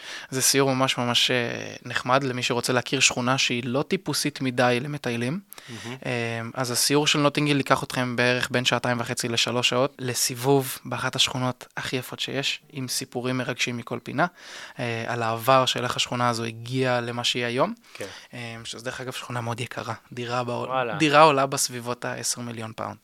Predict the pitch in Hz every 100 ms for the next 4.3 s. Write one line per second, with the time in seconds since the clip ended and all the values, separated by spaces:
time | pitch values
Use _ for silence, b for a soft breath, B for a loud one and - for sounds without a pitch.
0 | _ B B B B 120 123 120 113 113
1 | 117 107 98 _ - 123 110 104 120 147
2 | 123 117 113 110 110 104 - - - 151
3 | - 165 - - 156 - B 214 160 -
4 | 135 127 123